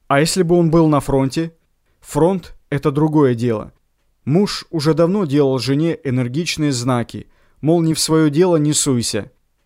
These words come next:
«Иди ты, иди, лучше бы покормила людей», сказал он. Когда она выходила, я подмигнул Симоненко. Он направился за хозяйкой в кухню.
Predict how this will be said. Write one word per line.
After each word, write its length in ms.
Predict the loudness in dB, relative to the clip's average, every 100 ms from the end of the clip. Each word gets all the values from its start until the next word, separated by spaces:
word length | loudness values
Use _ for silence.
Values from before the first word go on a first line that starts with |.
| _ -4
«Иди 340 | -4 0 -2
ты, 300 | -4 -10 -10 -6
иди, 540 | -6 -2 -2 -4 -6 _ _ _
лучше 280 | -2 -2 0
бы 100 | -2
покормила 540 | 0 0 0 2 4
людей», 520 | 4 2 2 0 0 _ _
сказал 580 | -8 -4 -2 -2 -4 -4
он. 320 | -4 -2 -6 _ _ _ _ -4
Когда 340 | -2 0 0
она 140 | 2 0
выходила, 640 | 0 0 0 0 0 -4 _ _ _
я 200 | -2 -2
подмигнул 720 | 0 -2 -2 -2 -2 -2 -4 _
Симоненко. 760 | -6 -2 0 0 -2 -4 -10 -14 _ _ _ _
Он 200 | -2 0
направился 580 | 0 0 0 0 -2 -2
за 140 | -2
хозяйкой 720 | -2 -2 2 2 2 -4 -6 -10 _
в 120 | -8
кухню. 500 | -2 -2 -2 -10 -10